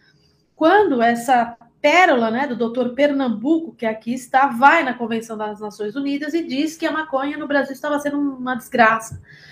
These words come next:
Então, a, a, a maconha, ela passa a, a, a entrar numa lista onde era proibido o seu uso medicinal no Brasil, estudo.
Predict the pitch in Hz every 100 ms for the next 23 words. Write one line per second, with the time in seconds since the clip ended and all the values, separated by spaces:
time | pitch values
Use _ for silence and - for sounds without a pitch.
0 | - - _ 269 262 277 285 269 247 240
1 | 247 247 247 254 262 269 262 269 285 311
2 | - 226 226 220 226 233 233 202 240 214
3 | 220 208 208 214 208 233 285 277 320 320
4 | 339 330 311 311 311 339 330 269 285 -
5 | 294 285 285 294 294 285 262 277 262 320
6 | 233 285 247 - 277 285 277